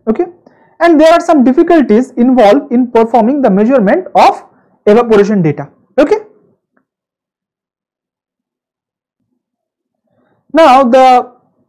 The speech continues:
evaporation data that we have collected from the evaporimeter cannot be applied to the free water surfaces directly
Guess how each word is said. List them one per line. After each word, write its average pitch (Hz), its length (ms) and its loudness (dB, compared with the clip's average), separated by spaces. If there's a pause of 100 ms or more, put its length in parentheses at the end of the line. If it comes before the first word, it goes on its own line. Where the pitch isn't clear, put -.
evaporation 277 580 0
data 196 540 0
that 190 200 0
we 196 120 -2
have 220 180 -4
collected 196 560 -2
from 185 200 -2
the 196 100 -2
evaporimeter 175 920 -2 (400)
cannot 262 320 0
be 294 120 0
applied 226 680 0
to 233 160 0
the 269 320 0 (200)
free 320 260 0
water 254 360 0
surfaces 190 600 -6
directly 208 520 -2